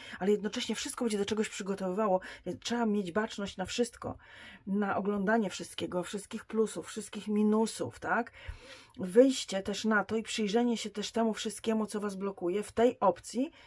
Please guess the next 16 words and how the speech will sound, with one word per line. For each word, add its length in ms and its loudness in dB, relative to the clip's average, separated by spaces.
kiedy 200 2
wy 100 4
znacie 380 4
teren. 420 -4
Bo 100 -4
czas 280 -2
wyjść 240 2
na 120 2
teren, 360 -2
który 220 -4
jest 120 0
dla 100 0
was 140 -4
tak 160 -12
jakby 200 -2
nieznany. 580 -2